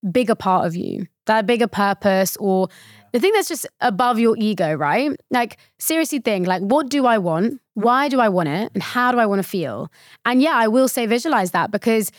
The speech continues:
it's like you said, if you cannot see it, how are you gonna make it happen? And that's a really fun process. And so don't do that mistake that most people do. They get to fifty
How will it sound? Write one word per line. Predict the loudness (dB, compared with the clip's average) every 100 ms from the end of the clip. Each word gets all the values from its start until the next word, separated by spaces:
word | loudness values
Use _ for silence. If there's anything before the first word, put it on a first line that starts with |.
| -8
it's | -4
like | -2 -2 -4
you |
said, | -2 -2
if | -2
you | -2
cannot | 0 0 0
see | -2 -4
it, | -4 -2
how | 0
are | 0
you | 2
gonna | 2
make | 0 -2
it | -2
happen? | -4 -4 -8 -8 -8 -10 -18 -4
And | 0
that's | 0 0
a | 0
really | 0 0
fun | 0 0
process. | 2 0 0 -4 -2
And | -4
so | -2 -4 -4 -12 -20 -4
don't | 0 0 0
do | 0 0
that | 2
mistake | 0 -2 -4 0
that |
most | 0 0 0
people | -2
do. | -2 0
They | 0
get | -2 -2
to | -4
fifty | -4 -4 -6 -6 -6